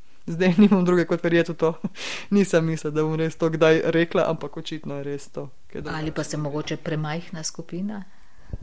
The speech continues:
Speaker 1: Pa ne vem, če smo premajhna skupina. Če bi oni pokrili z uvozom, naredijo deklaracijo za celo bivšo Jugoslavijo. A veste, koliko je to ljudi? Mislim, da je bila ocena, ko smo šli na zadnji pogovor, mislim, da smo oktobra ali septembra pred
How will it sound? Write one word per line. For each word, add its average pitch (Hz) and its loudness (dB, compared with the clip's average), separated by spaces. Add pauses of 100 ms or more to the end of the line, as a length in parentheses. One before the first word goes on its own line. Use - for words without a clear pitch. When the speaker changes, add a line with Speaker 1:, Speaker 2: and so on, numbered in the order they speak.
(140)
Speaker 1:
Pa 190 -2
ne 214 2
vem, 285 0
če - -2
smo 170 -4
premajhna 160 -2
skupina. 165 0
Če - -6
bi 170 -6
oni 190 -4
pokrili 190 -2 (300)
z 156 -4
uvozom, 160 2
naredijo 214 0
deklaracijo 208 0
za 180 0
celo 185 -2
bivšo 180 -2
Jugoslavijo. 160 -4 (180)
A - -6
veste, 156 -6
koliko 165 -8
je 156 -6
to 170 -4
ljudi? 160 -4 (500)
Mislim, 165 -4
da 175 4
je 170 2
bila 175 2
ocena, 170 -2
ko 156 -10
smo 160 -8
šli 170 -4
na 160 -4
zadnji 160 -2
pogovor, 156 -2 (140)
mislim, - -8
da 170 -6
smo - -10
oktobra 165 -4 (180)
ali 175 -6
septembra 175 0
pred 170 0